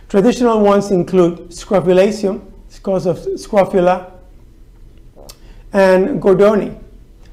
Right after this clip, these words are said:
which is really non-pathogenic, but we use it in microbiology as an indicator of whether we need to use a more harsh, uh, decontamination for our sputums.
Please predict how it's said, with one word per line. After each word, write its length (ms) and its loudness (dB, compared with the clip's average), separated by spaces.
which 200 -8
is 160 -8
really 400 2
non-pathogenic, 1080 0
but 160 -2
we 120 0
use 320 -2
it 120 0
in 240 -4
microbiology 680 0
as 200 0
an 140 -2
indicator 640 -2
of 140 -4
whether 320 4
we 180 0
need 240 -2
to 80 -4
use 440 0
a 240 -6
more 260 2
harsh, 640 0
uh, 220 -2
decontamination 1120 -2
for 240 -6
our 200 -2
sputums. 680 -4